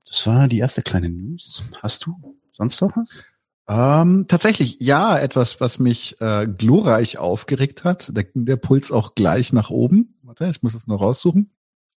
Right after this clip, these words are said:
Speaker 2: Und zwar ist, äh, hat, äh, wo ist es? Hier, genau. Vor Gericht, äh, ist über die Räumung des Hambacher Forst, äh, gesprochen worden. Ihr könnt euch vielleicht erinnern, so vor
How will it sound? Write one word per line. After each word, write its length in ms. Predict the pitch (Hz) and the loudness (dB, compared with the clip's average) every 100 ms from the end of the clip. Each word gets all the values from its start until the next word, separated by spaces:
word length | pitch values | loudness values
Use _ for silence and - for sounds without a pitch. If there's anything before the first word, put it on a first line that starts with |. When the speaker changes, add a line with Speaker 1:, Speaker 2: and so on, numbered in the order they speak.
| _ _ _ _ - - - - - - | _ _ _ _ -18 -16 -14 -14 -16 -8
Speaker 2:
Und 160 | 151 | -4
zwar 960 | - - 170 185 175 170 147 123 110 - | -2 2 4 4 2 2 0 0 -4 -4
ist, 640 | 165 143 123 - - - | -2 -2 -2 -4 -4 -4
äh, 80 | 127 | 0
hat, 420 | 123 120 123 - - - - - | 2 2 2 -2 -10 -10 -10 -6
äh, 60 | 113 | -2
wo 480 | 107 101 98 107 | 0 0 -2 0
ist 120 | 190 269 | 0 0
es? 300 | 269 - - _ _ _ _ | -4 -4 -8 _ _ _ _
Hier, 500 | - 95 55 50 - - | -20 -20 -14 -12 -8 0
genau. 200 | 113 95 - - - | 0 0 -4 -16 -8
Vor 200 | - 170 | 0 2
Gericht, 560 | 165 233 - - - | 4 2 -2 -6 -6
äh, 280 | 143 127 120 | -4 -2 -2
ist 260 | - 131 - | -4 -4 -4
über 320 | 143 131 123 | -2 0 -2
die 280 | 120 117 123 | -2 0 0
Räumung 500 | 98 98 117 131 117 | 2 2 4 4 2
des 200 | 117 - | 0 0
Hambacher 380 | 117 113 110 | 2 2 0
Forst, 680 | 104 - 107 135 135 - - _ _ _ _ _ - | -6 0 2 4 2 -4 -10 _ _ _ _ _ -8
äh, 260 | 107 92 98 | -4 -2 -4
gesprochen 800 | - 147 - - 95 - 127 95 | -8 -6 -6 -2 0 2 0 0
worden. 280 | 92 95 | 0 0
Ihr 60 | 98 | -2
könnt 200 | - 120 | 2 0
euch 80 | 110 | 0
vielleicht 240 | 113 104 | -2 -2
erinnern, 320 | 101 113 175 | 0 2 2
so 220 | 117 110 110 | 2 -4 -6
vor 320 | - 107 | -6 -6